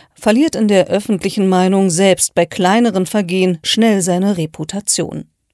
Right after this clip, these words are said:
Der Fall Margot Käßmann zeigt dagegen, dass die Öffentlichkeit und auch die Medien verzeihen können, wenn man schnell Reue zeigt und seine Schuld eingesteht. Wer aber nicht die Wahrheit sagt oder etwas zu verbergen hat, sollte sich nicht wundern,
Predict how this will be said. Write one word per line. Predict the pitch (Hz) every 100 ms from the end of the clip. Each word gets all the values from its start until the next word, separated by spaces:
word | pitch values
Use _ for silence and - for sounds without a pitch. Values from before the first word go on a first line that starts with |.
| _ - - - -
Der | 202
Fall | 247 277
Margot | 262 208 185
Käßmann | - 214 - 339 262
zeigt | 247 220 -
dagegen, | 214 208 208 202 - _ _
dass | 196 190
die | 196 -
Öffentlichkeit | 254 - 208 208 - 214 202 - - -
und | 220 240
auch | 214 -
die | 247
Medien | 202 208 202 196 196 _ -
verzeihen | 233 - 247 233 156 151 -
können, | - 160 151 156 - - -
wenn | 196 196
man | 185
schnell | 175 - 185 175
Reue | 156 170 196 262
zeigt | - 214 196 - - -
und | 220 233
seine | 226 233
Schuld | 233 - 175 233 -
eingesteht. | 185 160 147 - - - _ _ _ _ _
Wer | 190 185
aber | 185 190
nicht | 285 -
die | 208
Wahrheit | 190 233 294 190
sagt | 196 190 -
oder | 196 196
etwas | 208 226 214
zu | 220
verbergen | 214 185 190 233 233
hat, | 202 196 - - -
sollte | 214 220 233
sich | 233
nicht | 262 240 208
wundern, | 240 226 175